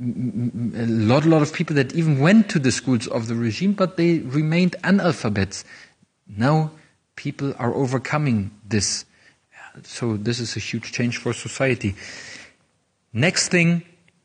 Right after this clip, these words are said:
and maybe the most important thing and the most obvious change happening in society, the struggle for,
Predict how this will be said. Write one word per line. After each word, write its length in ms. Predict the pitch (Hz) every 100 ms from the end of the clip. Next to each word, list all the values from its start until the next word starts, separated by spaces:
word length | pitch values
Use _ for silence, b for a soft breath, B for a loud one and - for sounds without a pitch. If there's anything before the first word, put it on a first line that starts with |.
| _ -
and 280 | 117 113 117
maybe 320 | 127 120 120
the 120 | 104
most 380 | 98 110 185 -
important 480 | 180 - 147 131 131
thing 300 | - 123 117
and 160 | 113
the 60 | 104
most 420 | 98 110 170 175
obvious 400 | - 151 139 139
change 480 | - - 131 123 -
happening 460 | - 127 123 127 117
in 100 | 113
society, 500 | - - 107 107 104
the 160 | 101
struggle 600 | 98 - 113 120 117 117
for, 580 | 113 - - 113 104 104